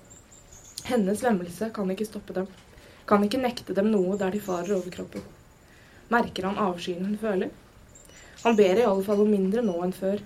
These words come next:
De legger seg rygg mot rygg, de snakker sjeldnere sammen. Anna er redd for hva som skal skje hvis hun prater vennlig med ham. Redd for at han skal misforstå, at samtalen skal gli over i en intimitet hun ikke ønsker seg.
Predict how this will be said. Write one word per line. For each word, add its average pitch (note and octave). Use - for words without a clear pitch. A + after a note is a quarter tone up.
De C4
legger G3+
seg A#3+
rygg G#3
mot A3
rygg, G#3
de F#3+
snakker F#3+
sjeldnere F3
sammen. E3
Anna G#3
er G#3+
redd G#3
for A3+
hva F3+
som F#3
skal G#3
skje F#3+
hvis F#3+
hun G#3
prater G3
vennlig E3
med D#3
ham. F#3
Redd G#3+
for A#3
at A3+
han A#3
skal B3
misforstå, A#3
at G#3+
samtalen F#3
skal G#3+
gli G#3+
over F3
i F#3+
en F#3+
intimitet G3
hun A3
ikke A3+
ønsker -
seg. G3+